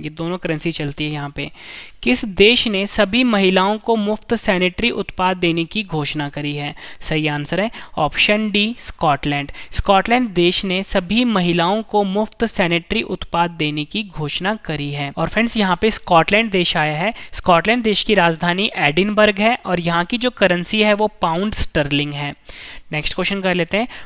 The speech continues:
भारत का पहला प्रोटीन दिवस कब मनाया गया है? सही आंसर इसका ऑप्शन ए सत्ताईस फरवरी। सत्ताईस फरवरी को भारत का पहला प्रोटीन दिवस के रूप में मनाया गया है।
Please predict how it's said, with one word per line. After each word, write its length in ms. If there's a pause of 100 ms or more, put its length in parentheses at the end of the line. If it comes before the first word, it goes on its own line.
(100)
भारत 400
का 160
पहला 400
प्रोटीन 500
दिवस 320 (100)
कब 140
मनाया 380
गया 240
है? 220
सही 360
आंसर 320
इसका 300 (340)
ऑप्शन 480
ए 340 (180)
सत्ताईस 640
फरवरी। 500
सत्ताईस 560
फरवरी 480
को 220 (280)
भारत 360
का 180
पहला 380
प्रोटीन 440
दिवस 300
के 160
रूप 260
में 120
मनाया 400
गया 260
है। 200